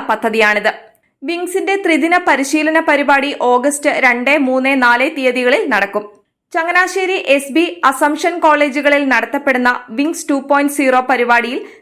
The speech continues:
താൽപ്പര്യമുള്ളവർക്ക് പങ്കെടുക്കാമെന്ന് അതിരൂപത വികാരി ജനറൽ മോൺസിഞ്ഞോർ ജെയിംസ് പാലക്കൽ അറിയിച്ചു. ആർച്ച് ബിഷപ്പ് മാർ ജോസഫ് പെരുന്തോട്ടം പ്രത്യേക താൽപ്പര്യമെടുത്താണ് പദ്ധതിക്ക്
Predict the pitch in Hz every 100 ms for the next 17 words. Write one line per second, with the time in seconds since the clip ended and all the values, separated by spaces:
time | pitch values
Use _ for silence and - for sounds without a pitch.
0 | _ 320 320 320 370 381 339 330 320 311
1 | 311 302 254 277 294 294 277 269 262 262
2 | 240 233 269 269 277 277 247 254 254 262
3 | 269 254 254 247 240 240 254 254 277 254
4 | 254 233 226 254 330 - 262 226 220 269
5 | - 208 196 208 240 240 - _ _ -
6 | 302 359 359 392 392 381 392 320 320 269
7 | 285 269 269 339 349 330 302 302 302 294
8 | 269 247 262 302 330 330 262 262 285 302
9 | 277 254 247 240 392 269 269 269 269